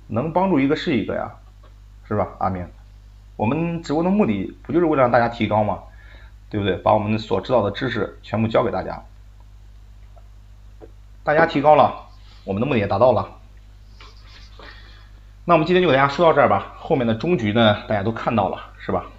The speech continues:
我们走的也不是特别严谨，但是这个布局呢，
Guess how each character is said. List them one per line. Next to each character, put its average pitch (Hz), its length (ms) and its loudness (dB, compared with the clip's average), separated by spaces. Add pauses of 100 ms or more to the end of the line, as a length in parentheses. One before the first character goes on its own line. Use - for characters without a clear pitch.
(100)
我 92 80 -8
们 110 100 -4
走 113 140 -8
的 101 60 -6
也 95 80 -4
不 - 160 -6
是 139 80 -2
特 - 100 -4
别 117 100 0
严 107 220 -2
谨， - 160 -12 (240)
但 127 140 -4
是 127 180 -2
这 120 80 -4
个 127 60 -6
布 120 200 -2
局 104 140 -4
呢， 107 260 0